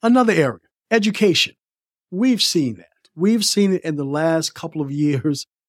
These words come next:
how the red states, the Republican Party in general, has been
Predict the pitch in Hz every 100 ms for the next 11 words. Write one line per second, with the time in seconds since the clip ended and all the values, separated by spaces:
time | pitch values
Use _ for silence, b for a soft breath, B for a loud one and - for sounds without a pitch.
0 | _ _ _ - 160 156 151 151 - _
1 | _ _ _ _ 135 139 135 180 196 -
2 | 185 190 - 143 135 - 226 220 - 208
3 | - 185 180 170 160 143 147 147 123 113
4 | 123 - 143 127 147 143